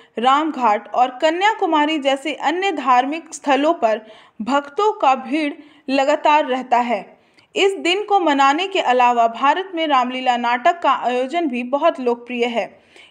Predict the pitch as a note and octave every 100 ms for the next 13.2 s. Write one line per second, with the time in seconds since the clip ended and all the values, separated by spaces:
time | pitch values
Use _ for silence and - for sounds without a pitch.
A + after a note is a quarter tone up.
0 | - C4 C4+ C4+ D4 G#4+ G4+ G4+ D4+ C4
1 | C#4 C#4 B3+ D4 F#4 F#4 C#4 C4 C#4 D#4+
2 | D4+ D4 C4 B3+ C4+ E4 C4+ B3+ A3+ A#3+
3 | A#3 A3+ A#3 B3+ A#3 - C#4+ - F#4+ E4
4 | B3+ A3 A3 A3+ - - _ _ - B3+
5 | B3 C4 B3+ C4+ - C#4 C#4 C4+ A#3 B3
6 | B3 C#4 C4 A#3 A#3 - C4 C#4 C#4 A3+
7 | A3 A3+ G#3+ G#3+ - _ _ - C#4+ D#4
8 | F4 G#4 A4 G#4+ A#3+ B3+ C#4 C#4 F#4+ D#4
9 | B3+ C4 C#4+ D#4 D#4+ A#3+ B3+ - _ _
10 | - D4 D#4+ D#4+ E4+ G4+ C4 B3 C4+ C4
11 | C4+ C4 C4+ C#4+ D#4 G4+ G4+ C4+ A3+ B3
12 | C#4 C4+ B3 A3+ B3 D4+ D#4 F#4 C4 A3+
13 | A3+